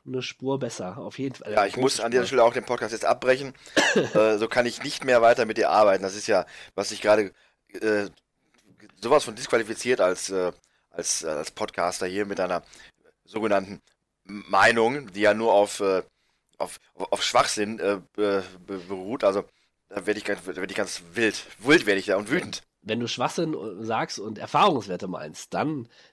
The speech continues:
Speaker 1: trifft das natürlich zu.
Speaker 2: <laughs>
Speaker 1: <laughs> Und, äh, ja, auf der anderen Seite ist es vielleicht auch ein bisschen unfair zu vergleichen. Klar, so Elemente wiederholen sich, aber dadurch, dass die Spiele doch relativ offen angelegt sind,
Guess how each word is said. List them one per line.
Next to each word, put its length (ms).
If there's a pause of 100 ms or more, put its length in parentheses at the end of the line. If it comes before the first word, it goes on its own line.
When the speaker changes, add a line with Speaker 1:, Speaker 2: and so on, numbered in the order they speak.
(160)
Speaker 1:
trifft 260
das 160
natürlich 380
zu. 240 (360)
Speaker 2:
<laughs> 440
Speaker 1:
<laughs> 440
Und, 260
äh, 160 (440)
ja, 420 (420)
auf 180
der 80
anderen 200
Seite 420
ist 140
es 80
vielleicht 220
auch 80
ein 80
bisschen 260
unfair 380
zu 80
vergleichen. 480
Klar, 460 (280)
so 140
Elemente 440
wiederholen 460
sich, 320
aber 340 (640)
dadurch, 300
dass 120
die 100
Spiele 220
doch 160
relativ 320
offen 260
angelegt 440
sind, 240